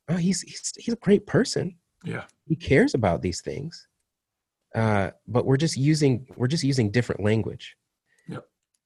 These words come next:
Speaker 1: And,
Speaker 2: Yeah,
Speaker 1: uh,
Speaker 2: I,
Speaker 1: you know,
Speaker 2: yeah.
Speaker 1: <laughs> we're just using
Speaker 2: It's
Speaker 1: different
Speaker 2: so
Speaker 1: language.
Speaker 2: powerful,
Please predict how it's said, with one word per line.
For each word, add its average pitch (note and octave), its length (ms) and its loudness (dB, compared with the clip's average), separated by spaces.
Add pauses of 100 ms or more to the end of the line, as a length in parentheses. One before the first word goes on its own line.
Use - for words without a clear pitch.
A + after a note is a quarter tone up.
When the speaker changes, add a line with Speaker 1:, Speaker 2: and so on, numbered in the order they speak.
(320)
Speaker 1:
And, G#2 280 4
Speaker 2:
Yeah, F#2+ 380 4
Speaker 1:
uh, - 40 -4
Speaker 2:
I, - 80 -4 (180)
Speaker 1:
you C3+ 80 -6
know, - 420 -2 (560)
Speaker 2:
yeah. F#3 140 10
Speaker 1:
<laughs> - 60 0
we're F3 80 8
just F#3+ 240 0
using F3 220 4
Speaker 2:
It's C#3 80 0
Speaker 1:
different D3+ 120 2
Speaker 2:
so G3 120 6
Speaker 1:
language. D#3+ 160 4
Speaker 2:
powerful, E3 520 6